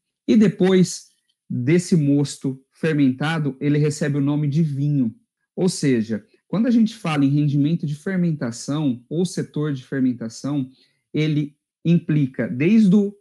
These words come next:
início da fermentação até o momento em que a gente fermentou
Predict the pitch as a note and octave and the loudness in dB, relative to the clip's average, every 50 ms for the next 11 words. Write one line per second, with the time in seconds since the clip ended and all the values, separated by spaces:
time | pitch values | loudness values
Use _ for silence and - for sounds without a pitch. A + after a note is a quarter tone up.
0 | _ _ _ _ _ _ - D#3 D#3 D3+ E3 G3+ A3+ A3+ - G#3 E3 E3+ D3 - | _ _ _ _ _ _ -4 -2 0 2 2 2 2 2 0 -2 -2 -2 -2 -2
1 | D#3+ C#3+ D3 C#3+ C3+ C3+ B2+ B2+ - - D3+ E3 E3+ - E3 D#3+ - F3 F3 E3+ | -2 0 0 0 -2 -4 -6 -6 -6 -4 -4 -4 -4 -6 -8 -6 -4 -2 -2 0
2 | E3+ D#3+ C#3+ C#3+ D#3+ F3 F#3 E3+ - D#3+ D3 D#3+ C#3+ D#3 D#3 D3 - - - D3+ | -2 -2 -2 -2 0 0 0 -2 -2 -4 -4 -4 -4 -4 -4 -6 -6 -6 -4 -2
3 | C#3+ C#3+ C3 B2+ B2+ - D#3+ F3 E3+ - - | 0 2 0 0 0 -2 -2 -2 -2 -4 -6